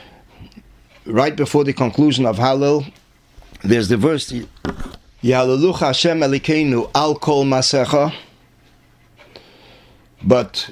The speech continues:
we omit the word al. This was a hagoah of the Tzemach Tzedek to omit the word al. Therefore, instead of saying, "Yahalelucha Hashem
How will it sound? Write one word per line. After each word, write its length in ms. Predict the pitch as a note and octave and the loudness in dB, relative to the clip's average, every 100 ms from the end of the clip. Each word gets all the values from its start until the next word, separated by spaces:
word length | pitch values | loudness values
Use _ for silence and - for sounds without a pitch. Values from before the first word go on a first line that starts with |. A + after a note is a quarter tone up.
| - | -2
we 220 | A#2 C3 | 0 2
omit 400 | B2+ D3+ F3 - | 2 2 0 -4
the 180 | - C3 | 0 2
word 440 | B2+ D3 C#3 A#2 - | 2 2 2 -2 -2
al. 320 | A#2 A2 F2 - - - _ | 0 0 -2 -8 -18 -20 _
This 220 | A#2 C#3 C#3+ | -2 0 0
was 160 | B2 | 0
a 100 | B2+ | 0
hagoah 720 | A#2 A2+ G#2+ C#3+ C#3 A2 G2 - _ _ - - - - _ C#3+ | 0 -2 2 2 2 0 -2 -8 _ _ -18 -16 -16 -18 _ 0
of 200 | D3+ C3+ | 0 -2
the 60 | |
Tzemach 320 | B2+ C3 A2 | -2 -2 -2
Tzedek 440 | - D3+ D3+ D#3 - - - _ _ _ - | -2 -2 0 -4 -6 -18 -20 _ _ _ -4
to 140 | B2 | 0
omit 480 | A#2+ C3+ C#3+ - - - | 2 2 0 -4 -12 -2
the 180 | G#2 A2+ | 0 2
word 300 | B2 A#2+ G2+ | 2 2 0
al. 280 | A2 F#2+ E2 | 0 0 0
Therefore, 480 | - D#3 D3 D3 | 0 0 2 0
instead 360 | A2+ - D#3+ D#3 | 0 0 2 2
of 100 | C#3+ | 0
saying, 400 | - D#3+ C#3+ B2+ | 0 0 0 0
"Yahalelucha 640 | A#2+ B2 B2+ D#3+ - G2 | 2 2 4 2 2 0
Hashem 640 | A2 - D3 D3 D3 D3 | 0 0 2 2 0 -2